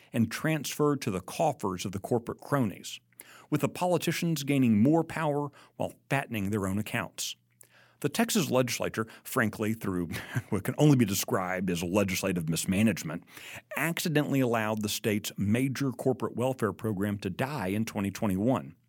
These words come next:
Take the win, right? Wrong. The Republican House Speaker has since pledged that the program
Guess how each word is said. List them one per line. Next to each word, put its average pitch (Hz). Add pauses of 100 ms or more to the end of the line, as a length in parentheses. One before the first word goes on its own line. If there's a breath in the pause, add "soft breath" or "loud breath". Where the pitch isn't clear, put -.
(560 soft breath)
Take -
the 196
win, 170
right? 165 (680)
Wrong. 85 (440 loud breath)
The 123
Republican 170
House 135
Speaker 120
has -
since 156
pledged 110 (220 loud breath)
that 120
the 113
program 151